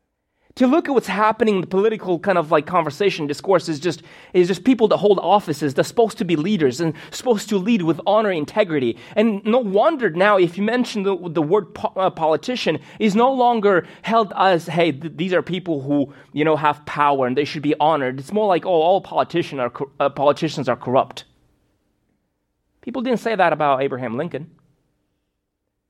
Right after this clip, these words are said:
So, so I, I look in this climate that we have right now, and my question is, how do we get here? A generation of, you know, neck poppers and finger snappers and, like, finger,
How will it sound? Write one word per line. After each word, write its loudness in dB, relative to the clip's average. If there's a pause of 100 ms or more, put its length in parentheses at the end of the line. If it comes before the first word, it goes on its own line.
(880)
So, 0
so 2
I, 2
I 2
look 2
in 4
this 0 (920)
climate 2
that 0
we -2
have 2
right 0
now, -2
and -2
my 0
question -6
is, -2
how -2
do -2
we 0
get -2
here? -16 (800)
A 4
generation 0
of, 0
you -2
know, -2 (240)
neck 0
poppers -2
and -2 (220)
finger 0
snappers 2
and, 0
like, 0 (300)
finger, 0